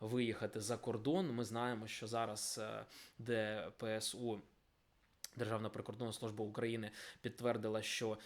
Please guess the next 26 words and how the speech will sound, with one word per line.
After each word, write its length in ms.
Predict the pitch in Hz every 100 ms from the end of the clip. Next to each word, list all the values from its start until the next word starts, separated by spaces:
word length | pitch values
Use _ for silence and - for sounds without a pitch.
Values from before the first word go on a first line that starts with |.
| -
Міндіч 360 | 120 113 107 -
виїхав 320 | 117 113 110
на 100 | 113
законних 520 | 107 - 156 151 123
підставах. 480 | - 110 - 117 107
Та 80 | 120
яка 180 | 120 170
різниця, 400 | 147 151 143 113
на 100 | 117
законних 480 | 117 143 147 123
чи 140 | - 127
не 100 | 117
на 100 | 117
законних? 540 | 113 - 160 135 113 - - - _ _
Це 220 | - 143 131
не 140 | 127
скасовує 500 | - 120 165 160 123
того, 220 | 117 131
що 140 | 135 123
він 120 | 120
втік 500 | - - 120 101 - _ 131
від 180 | 120
правосуддя. 640 | - 113 107 - 110 104 - - - - - - - - - - _ -
Ах, 720 | 156 143 127 117 107 - -
і, 300 | 120 123 123
е, 260 | 120 113